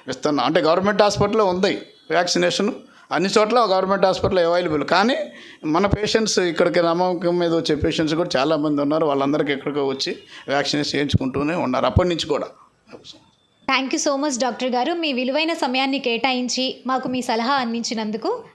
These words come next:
Speaker 2: thank you so much.
Speaker 1: ఆ, అవగాహన అనేది ము-, చాలా ముఖ్యం గవర్నమెంట్. ఎందుకంటే మనకి ఇన్ని కేసులు ఎందుకు వస్తున్నాయి? మన దేశంలో ఇరవై వేల మంది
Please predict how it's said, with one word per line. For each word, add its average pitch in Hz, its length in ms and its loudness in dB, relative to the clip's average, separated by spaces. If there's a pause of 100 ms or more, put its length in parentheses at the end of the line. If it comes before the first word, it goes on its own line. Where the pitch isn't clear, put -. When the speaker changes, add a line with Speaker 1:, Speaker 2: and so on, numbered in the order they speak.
(100)
Speaker 2:
thank 214 160 -4
you - 120 -2
so 185 120 -4
much. - 360 -6 (240)
Speaker 1:
ఆ, 143 260 0 (340)
అవగాహన 214 520 4
అనేది 190 260 2
ము-, 202 140 2 (100)
చాలా 170 160 4
ముఖ్యం - 360 2 (260)
గవర్నమెంట్. 151 380 2
ఎందుకంటే 196 420 4
మనకి 196 280 2
ఇన్ని 180 680 2 (120)
కేసులు 190 300 2
ఎందుకు 196 260 4
వస్తున్నాయి? 185 400 2 (340)
మన 156 160 2
దేశంలో 202 420 2
ఇరవై 185 400 2
వేల 196 220 2
మంది 202 500 -2